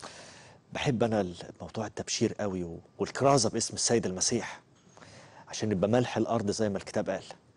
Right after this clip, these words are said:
"أنتم ملح الأرض، فإذا فسد الملح فبماذا يملح؟ وأنتم نور العالم." في معجزة عملها،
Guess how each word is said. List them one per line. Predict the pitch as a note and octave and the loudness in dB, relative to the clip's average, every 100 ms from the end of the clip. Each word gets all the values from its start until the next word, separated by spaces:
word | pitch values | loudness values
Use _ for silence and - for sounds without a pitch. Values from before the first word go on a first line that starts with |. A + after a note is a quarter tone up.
| - | -10
"أنتم | A2 - G2 | -8 -4 -2
ملح | G#2 - | -2 -2
الأرض، | F#2+ - G2 F#2+ | -4 -4 -4 -6
فإذا | - G#2 F#2 | -8 -6 -6
فسد | - G2 - F#2 | -8 -8 -4 -4
الملح | F#2 F#2 - | -2 -4 -6
فبماذا | G2+ E2+ F#2 F#2+ F#2 | -6 -4 -4 -6 -4
يملح؟ | F#2 F#2+ F2+ - - - | -4 -4 -6 -8 -14 -10
وأنتم | F#2+ F#2+ F#2 | -10 -8 -8
نور | G2 F#2+ | -6 -6
العالم." | E2+ F2 D2 - - - - _ - - - - | -6 -6 -6 -10 -20 -20 -20 _ -18 -16 -16 -10
في | - G3 | 4 8
معجزة | G#3 D3+ E3 D#3+ | 8 8 8 8
عملها، | C#3 G#2+ G2+ E2 | 8 6 4 2